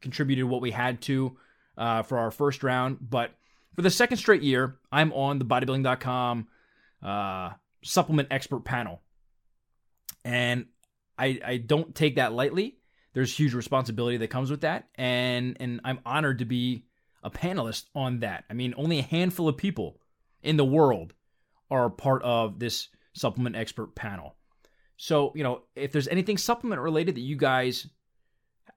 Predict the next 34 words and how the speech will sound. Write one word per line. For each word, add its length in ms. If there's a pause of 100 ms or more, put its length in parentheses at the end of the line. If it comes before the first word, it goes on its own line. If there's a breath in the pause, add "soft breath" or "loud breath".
(180)
you 80
know, 120
are 100
wondering, 580 (100)
"Should 160
I 60
try 220
this 120
product? 280
Should 60
I 40
not 160
try 140
this 160
product? 440
You 100
know, 100
what 240
are 20
my 140
thoughts 200
on 80
this 100
protein? 440
What 120
are 40
my 100
thoughts 260
on 160
that 180
product?" 340 (720)
Let 140
me 80
know. 280